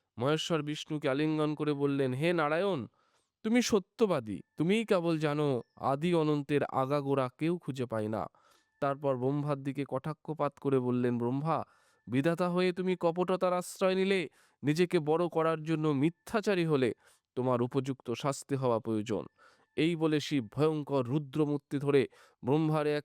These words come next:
মুখ মুন্ডু সমেত টেনে ছিঁড়ে নিলেন। ব্রহ্মার পাঁচটি মুন্ডু ছিল।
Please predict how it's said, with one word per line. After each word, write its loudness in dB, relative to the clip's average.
মুখ -2
মুন্ডু 0
সমেত 0
টেনে 2
ছিঁড়ে 0
নিলেন। 0
ব্রহ্মার 2
পাঁচটি -4
মুন্ডু -4
ছিল। -4